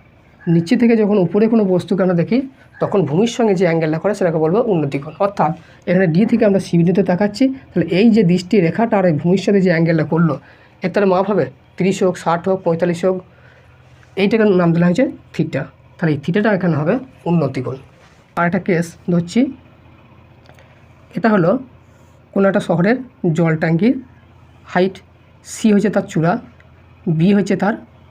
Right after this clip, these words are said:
ভূমি, আর এখানে কোনো একটা ভূমিতে কোনো একটা বস্তু আছে, ধরলাম সেটা হচ্ছে এ বিন্দু। এটা হচ্ছে ভূমিতে কোনো একটা বস্তু বা কোনো একটা ব্যক্তি বা কোনো কিছু আছে, আছে। এবার আমি এই জল ট্যাঙ্কির উপরে উঠেছি, এবারে সিটা হচ্ছে তার চূড়াটা,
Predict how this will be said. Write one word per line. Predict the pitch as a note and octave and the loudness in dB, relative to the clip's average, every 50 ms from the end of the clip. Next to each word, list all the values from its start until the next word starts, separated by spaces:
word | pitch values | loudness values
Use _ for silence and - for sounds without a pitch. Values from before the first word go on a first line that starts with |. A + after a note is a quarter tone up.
| - - - - - - - F3 D#3 | -20 -20 -20 -20 -16 -8 -4 -4 -2
ভূমি, | C3 D3 F#3 G#3 C4 C4 - - - - - - - - - A3 | 0 0 0 0 0 -2 -4 -10 -18 -20 -20 -20 -20 -8 -4 -2
আর | F#3 E3+ | 0 0
এখানে | E3+ - - A#3+ A#3+ A#3 A#3 | 0 0 0 0 2 2 2
কোনো | G#3+ G#3 G3+ | 2 0 0
একটা | - G#3+ F3+ D#3 | 0 0 0 0
ভূমিতে | - E3+ G#3 G#3+ A3 G#3 | 0 0 0 0 0 0
কোনো | - F#3 F3+ | 0 0 0
একটা | F3+ F3+ E3+ D3+ | 2 2 0 0
বস্তু | C#3 - - D3+ C#3 | -2 -4 -6 -6 -6
আছে, | - C#3+ D3 - - - - F#3+ D#3 | -4 -6 -6 -8 -10 -10 -6 -4 -2
ধরলাম | D3 D#3+ D#3+ E3+ - C#4 - | 0 2 2 2 2 0 0
সেটা | - F3+ E3 D#3+ | -2 -2 -2 -2
হচ্ছে | D#3 - A#3 A#3 - - - | 0 0 -2 -4 -4 -6 -4
এ | E3 D#3+ | -2 0
বিন্দু। | D3 C3+ C3 C3+ - - - - - - - - - - - - - - - | 2 2 0 -2 -4 -10 -20 -20 -20 -20 -20 -20 -20 -20 -20 -20 -20 -14 -6
এটা | - G#3 G#3 | -4 -2 0
হচ্ছে | - A#3+ F3 | 0 0 0
ভূমিতে | C#3+ E3 F#3+ G3+ A3 G3 G3+ | 0 0 0 0 0 0 0
কোনো | F#3 F3+ E3+ | 0 0 0
একটা | F3 A3 A#3 A3 F#3 | 0 0 0 0 0
বস্তু | E3 E3 - G3+ F#3 | -2 -2 -2 -2 -2
বা | F#3+ F#3+ | -2 0
কোনো | G3 F3 E3+ | 0 -2 0
একটা | F3 E3+ D3+ | 0 0 -2
ব্যক্তি | C#3+ C#3 - - G#3 G3 | -2 -4 -4 -4 -2 -2
বা | G3 F#3+ - | -2 -2 -2
কোনো | F3+ E3 E3 - | -2 -4 -4 -6
কিছু | - E3+ - G3 | -6 -4 -4 -2
আছে, | F#3+ - D#3+ C#3+ | -2 -2 -2 -2
আছে। | D3 - B3+ C4+ C4 - - - - - - - | -2 -2 -2 -2 -4 -6 -18 -20 -20 -8 -4 -2
এবার | F3+ G3 G3+ | 0 2 2
আমি | G3 E3+ F#3+ A#3+ C4 - - _ - | 2 2 0 0 -2 -6 -10 _ -4
এই | E3 D#3+ | -2 0
জল | F3+ F3 E3+ F3 | 2 2 2 2
ট্যাঙ্কির | F#3 F#3 G3 A3+ G3+ E3 | 2 2 2 2 2 0
উপরে | - E3+ F3 F3 | 0 0 0 0
উঠেছি, | E3+ E3 D3 - D3 C#3+ - - _ _ _ - - - - _ _ - | 0 -2 -4 -6 -8 -14 -16 -18 _ _ _ -20 -20 -20 -20 _ _ -4
এবারে | G3 G3 F#3 - | -2 -2 -2 0
সিটা | - G#3+ G3 G3 G#3+ | 0 0 0 2 2
হচ্ছে | G#3 A3 A3 - | 2 0 0 -2
তার | G#3 - | -2 -2
চূড়াটা, | - G3 F#3+ F#3 G3+ | -2 0 0 0 0